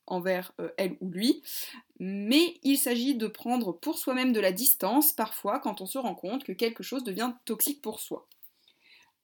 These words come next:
Alors, justement, je disais, c'est pas toujours conscient ou inconscient, et je ne dis pas que la volonté de la personne est forcément malveillante derrière, mais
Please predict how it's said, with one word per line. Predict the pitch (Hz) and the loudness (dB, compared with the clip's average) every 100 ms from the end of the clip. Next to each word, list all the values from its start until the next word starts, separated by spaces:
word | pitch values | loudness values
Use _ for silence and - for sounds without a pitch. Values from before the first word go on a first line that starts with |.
| _ _ | _ _
Alors, | 277 240 - - _ _ | 2 2 0 -6 _ _
justement, | 190 247 349 269 220 - _ _ _ _ _ _ _ | -6 -2 -2 -2 -4 -10 _ _ _ _ _ _ _
je | - | -16
disais, | 175 240 | -8 -6
c'est | 254 | -6
pas | 180 | -8
toujours | - 196 | -10 -10
conscient | - 196 240 214 | -8 -6 -4 -4
ou | |
inconscient, | 180 165 - 220 269 294 - | -6 -10 -2 4 6 6 4
et | 202 | -8
je | 170 | -6
ne | 170 | -8
dis | 165 | -4
pas | 196 | -4
que | - - | -4 -8
la | 170 | -8
volonté | 165 190 208 | -6 -6 -4
de | |
la | 185 | -4
personne | 185 208 226 226 _ _ _ - | -4 -4 -4 -6 _ _ _ -10
est | 180 | -10
forcément | 190 208 | -8 -6
malveillante | 202 180 180 165 | -6 -2 -2 -2
derrière, | 123 160 196 240 262 _ _ _ _ - | -4 -4 -2 -2 -4 _ _ _ _ -8
mais | 180 202 254 294 | -2 2 2 0